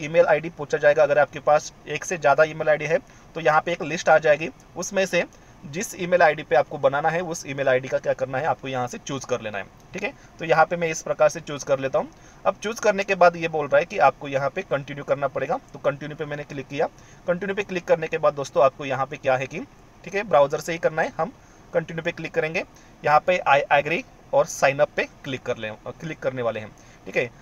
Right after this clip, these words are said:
तो यहाँ पे flex, अ, flex plus की जो भी condition है उसको हमने agree किया है। अब इस प्रकार से दिखा रहा है, तो आपको यहाँ पे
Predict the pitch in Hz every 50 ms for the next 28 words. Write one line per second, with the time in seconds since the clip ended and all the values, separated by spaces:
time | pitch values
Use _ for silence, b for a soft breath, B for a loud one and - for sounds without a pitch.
0 | b b - 175 165 170 160 165 170 - 190 - 170 156 156 - - - - 147
1 | 139 - 160 156 - - 185 165 160 - 175 156 156 160 165 165 165 165 - 156
2 | 147 147 135 170 156 170 175 151 135 - 165 147 143 143 151 156 - 127 127 131
3 | 143 - 147 147 143 143 196 143 - - - 147 143 151 151 - - 156 143 -
4 | 156 - - 156 147 - 156 143 147 139 - 143 139 - - 156 143 143 135 139
5 | 139 - 175 254